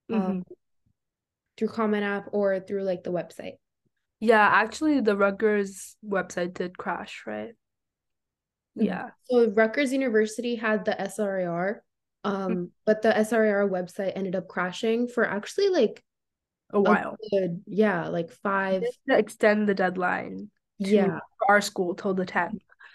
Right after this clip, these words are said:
Speaker 2: So, like, stuff like that always happens, so it's always good to apply, like, a week early. And
Speaker 1: Mm-hmm.
Speaker 2: plus, you don't have to be stressed that one week where everybody else is. <laughs> Like, so it's
Speaker 1: Yeah.
Speaker 2: nice, you know.
Speaker 1: Definitely.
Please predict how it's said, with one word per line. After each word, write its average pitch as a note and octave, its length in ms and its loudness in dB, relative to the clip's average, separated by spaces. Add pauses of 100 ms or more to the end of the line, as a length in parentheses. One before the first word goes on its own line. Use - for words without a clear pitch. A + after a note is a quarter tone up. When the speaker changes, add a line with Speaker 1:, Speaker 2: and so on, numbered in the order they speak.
(360)
Speaker 2:
So, G#3 360 6
like, G3+ 280 2 (340)
stuff - 380 0
like C#4 160 2
that G#3+ 200 4
always G3+ 240 -2
happens, G3+ 500 -6
so G#3+ 100 -2
it's G#3 140 -2
always G#3+ 280 4
good G#3+ 180 -4
to - 100 -10
apply, G3 340 -6
like, F#3+ 200 -8
a G3 60 -2
week F#3+ 300 -4
early. G3 440 -6 (500)
And A#3+ 100 6
Speaker 1:
Mm-hmm. A#3 80 4
Speaker 2:
plus, B3 140 6
you - 240 -6
don't A#3+ 60 2
have A#3+ 140 2
to A3+ 60 -4
be G#3 120 0
stressed G3 580 -2
that D#3+ 180 -2
one G3 220 -2
week F#3+ 360 -4
where F#3+ 180 -2
everybody F#3 440 -2
else F#3+ 320 -4
is. G#3+ 480 -2
<laughs> - 40 -18 (320)
Like, F#3 400 -2
so G3+ 160 2
it's E3 120 -2
Speaker 1:
Yeah. F3+ 60 -12 (340)
Speaker 2:
nice, - 400 -20
you - 100 -12
know. - 200 -14 (640)
Speaker 1:
Definitely. G3 580 -6